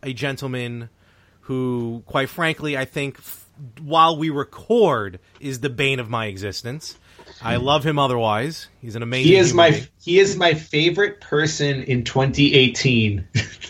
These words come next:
Speaker 1: He's
Speaker 2: Like, if I can give him one of those sashes, like, you know, Miss Universe wears, like, I would give him one. <laughs>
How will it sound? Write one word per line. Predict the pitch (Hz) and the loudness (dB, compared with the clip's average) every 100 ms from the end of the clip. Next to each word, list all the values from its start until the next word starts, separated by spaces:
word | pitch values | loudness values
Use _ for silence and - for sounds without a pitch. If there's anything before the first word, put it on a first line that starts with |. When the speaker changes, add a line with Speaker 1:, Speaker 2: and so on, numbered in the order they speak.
| - 170 - 247 - - - - - - - _ - - | -12 -10 -2 -2 -2 -16 -20 -20 -20 -20 -20 _ -16 -8
Speaker 1:
He's | 175 180 175 | -4 0 4
Speaker 2:
Like, | 165 165 | 6 6
if | 180 | 4
I | 170 175 | 4 4
can | 214 | 0
give | 202 208 202 | 4 2 2
him | 208 | -4
one | 180 175 | -2 0
of | 175 | 2
those | 165 156 | 2 0
sashes, | - 156 147 151 170 170 175 160 | -2 2 2 0 0 0 0 0
like, | 147 135 123 | 2 2 0
you | 131 | -4
know, | 131 127 | -4 0
Miss | 135 131 | 0 2
Universe | 131 147 151 170 170 | 2 4 6 4 4
wears, | 170 175 185 170 | 4 4 4 4
like, | 147 147 | 2 2
I | 127 | 4
would | 131 123 | 4 4
give | 131 123 | 2 2
him | 117 110 | 2 0
one. | 92 90 - 240 | -2 -6 -8 -12
<laughs> | - - - - - _ - _ | -12 -18 -16 -18 -20 _ -20 _